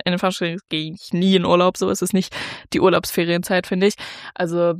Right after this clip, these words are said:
da haben wir, feiern wir halt meistens einfach Fasching und letztes Jahr waren wir tatsächlich auch mit,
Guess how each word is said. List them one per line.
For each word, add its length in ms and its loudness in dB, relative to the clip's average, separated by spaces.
da 240 4
haben 260 -2
wir, 260 -8
feiern 240 -4
wir 120 -4
halt 80 -6
meistens 260 -6
einfach 240 -4
Fasching 520 -2
und 260 0
letztes 280 0
Jahr 140 4
waren 140 4
wir 80 -2
tatsächlich 580 -8
auch 220 2
mit, 400 -4